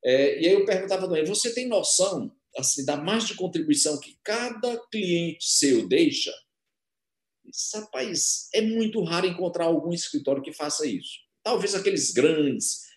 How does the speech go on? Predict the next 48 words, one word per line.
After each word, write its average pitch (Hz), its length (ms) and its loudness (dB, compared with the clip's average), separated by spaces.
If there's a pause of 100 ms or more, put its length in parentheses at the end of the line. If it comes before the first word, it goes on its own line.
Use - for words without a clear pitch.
né, 151 140 8
que 156 100 -2
pega 147 220 4
uma 139 180 -2
planilha 135 340 4
de 131 80 6
Excel, 123 520 2
faz 127 240 -6
toda 147 200 -2
aquela, 120 380 -2 (400)
aquela, 113 540 0
aquela 127 300 0
montagem 120 600 0
toda, 170 240 2
aqui 262 220 -4
ali 214 160 0
você 202 220 -4
ainda 202 180 -2
encontra 190 400 -2
um. 180 240 -4 (480)
E 170 80 6
aí 196 100 6
você 190 260 0
diz, 175 100 0
"Bom, 180 180 4
você, 233 540 4
você 185 300 0
imagina 160 680 -2 (760)
o - 120 -2
que 175 200 4
é 196 140 6
você 190 260 2
saber 156 320 2
o 151 80 6
resultado, 151 640 0 (180)
o 165 100 0
lucro 175 580 4
efetivo 143 580 0
que - 140 -18
cada 202 300 -2
cliente 139 340 0
seu 101 240 0
dá, 123 280 -2
além 156 260 0
da 185 120 -4
margem 151 220 -2
de - 60 -14
contribuição?" 123 640 -4